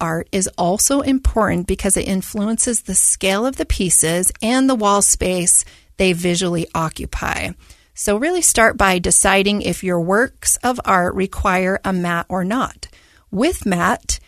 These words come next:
smaller art can be made to appear larger and airier with a larger mat or frame, and vice versa.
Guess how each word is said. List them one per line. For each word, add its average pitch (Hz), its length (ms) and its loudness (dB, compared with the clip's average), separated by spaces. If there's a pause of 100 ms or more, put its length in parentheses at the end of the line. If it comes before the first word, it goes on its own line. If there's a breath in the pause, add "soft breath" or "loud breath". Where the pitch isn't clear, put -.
(220 soft breath)
smaller 220 540 2
art 180 280 0
can 185 200 -4
be 180 160 -2
made 175 320 -2
to 220 120 0
appear 196 340 0
larger 180 560 0 (640)
and 190 160 0 (100)
airier 196 540 2
with 208 200 -2
a 175 60 0
larger 175 440 0
mat 165 380 -2
or 160 160 -2
frame, 160 640 -6
and 175 160 -2
vice 165 280 0
versa. 160 520 -2